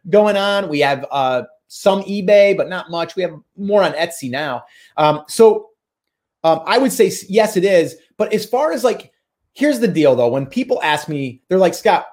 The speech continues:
when should I start sending my own traffic over to Shopify?" At the end of the day, we all know that people feel more trusted going on Amazon,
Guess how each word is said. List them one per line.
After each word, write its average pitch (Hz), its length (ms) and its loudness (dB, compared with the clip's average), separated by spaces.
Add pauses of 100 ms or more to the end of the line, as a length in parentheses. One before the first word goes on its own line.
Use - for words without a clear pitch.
when 208 260 0
should 240 140 -4
I 233 80 2
start 185 260 0
sending 185 320 0
my 156 120 -2
own 165 180 -4
traffic 147 340 -4
over 143 160 -4
to 131 60 -10
Shopify?" 117 580 -4 (1200)
At 202 120 -2
the 214 100 4
end 262 100 4
of 294 60 2
the 262 60 4
day, 156 240 6
we 165 180 4
all 214 160 6
know 139 320 4
that 135 180 -2
people 190 280 -6
feel 160 420 0
more 139 280 -6
trusted - 920 -8 (320)
going 165 560 0
on 131 300 -6
Amazon, 107 420 -10